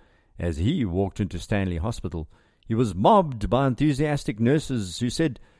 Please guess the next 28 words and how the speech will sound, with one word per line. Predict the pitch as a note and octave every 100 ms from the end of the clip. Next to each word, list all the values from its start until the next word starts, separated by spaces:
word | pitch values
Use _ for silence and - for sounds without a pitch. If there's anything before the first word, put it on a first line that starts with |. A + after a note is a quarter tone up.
| -
"It's | B3+
a | D4+
British | - D4+ C#4+ B3
soldier!" | - D#4 C#4 C#4 A#3+ G#3 G3 _ _ _ _ -
They | F2
screamed | - - A2 A2 G2+
in | G2+
delight, | F#2+ G#2+ B2 G2 -
but | F2+
he | G2+
was | G2+ E2+ - - - -
not | A#2 C#3+
a | -
soldier, | - D#2 E2
he | F#2+
was | G#2+ F2+ F4 _ -
a |
journalist. | F#2+ A2 A#2 G#2+ - _ _ _ _ _ _ _ _ _ _ _ _
It | C3+
took | - D#3+
three | - E3+ E3+
more | D#3+ D3+
hours | D#3+ C#3+ F#2+
before | G#2+ B2+ A#2
Major | A#2+ A2
General | F2+ A2+ A2 G2+
Moore | G2 B2 G2+
appeared, | F#2 G2 F2+ D#2+